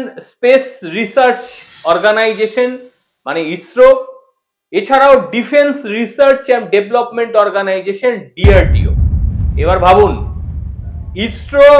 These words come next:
এবং ডিআরডিও একসঙ্গে কাজ করতে চলেছে। বুঝতে পারছেন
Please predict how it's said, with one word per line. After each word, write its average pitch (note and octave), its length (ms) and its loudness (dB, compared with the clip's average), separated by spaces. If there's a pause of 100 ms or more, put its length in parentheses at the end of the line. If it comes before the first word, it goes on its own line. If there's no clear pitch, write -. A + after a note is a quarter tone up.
(240)
এবং B3+ 200 4 (240)
ডিআরডিও G#3 720 4 (380)
একসঙ্গে A#3+ 580 -2 (120)
কাজ F#3 140 2 (120)
করতে D#3+ 340 -6
চলেছে। A2+ 300 -12 (760)
বুঝতে F3+ 300 -2
পারছেন B3 320 2